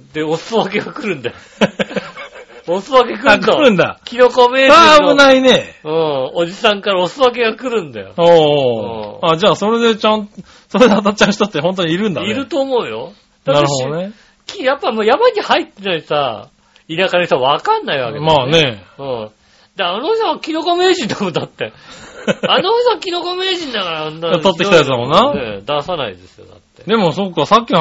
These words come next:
Speaker 2: 話だとあれだね。普通のキノコだ、食べられたキノコが急に毒キノコに変身してしまったなんてのもあるんだね。
Speaker 1: っていうか、昔の人はさ、
Speaker 2: うん。
Speaker 1: どんだけリスキーなもの食ってたんだって話だよね、本当にね。
Speaker 2: まあね。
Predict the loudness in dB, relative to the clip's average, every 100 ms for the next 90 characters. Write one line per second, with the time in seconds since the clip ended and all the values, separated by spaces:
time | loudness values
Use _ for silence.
0 | 2 0 -2 -2 -2 -2 -2 -6 -6 -10
1 | -4 -2 0 0 0 2 2 0 -2 0
2 | 4 6 6 4 0 -2 -2 -2 -4 -4
3 | -2 -2 -6 -18 _ _ _ _ -6 -2
4 | 0 0 0 0 -2 -4 -4 -6 -6 -2
5 | -2 -2 -4 -4 -6 -6 -4 -4 -4 -6
6 | -6 -6 -2 -4 -4 -10 -4 -2 -2 -6
7 | -12 -14 -16 _ _ _ _ _ _ _
8 | _ _ _ _ _ -16 -14 -12 -12 -10
9 | -10 -8 -12 -6 -6 -2 -2 -2 -4 -6
10 | -8 -12 -20 _ _ _ -4 -4 -4 -6
11 | -4 -4 -6 -6 -4 -2 -4 -6 -6 -4
12 | -4 -4 -8 -8 -10 -10 -10 -12 -14 -14
13 | -10 -6 -4 -4 0 2 0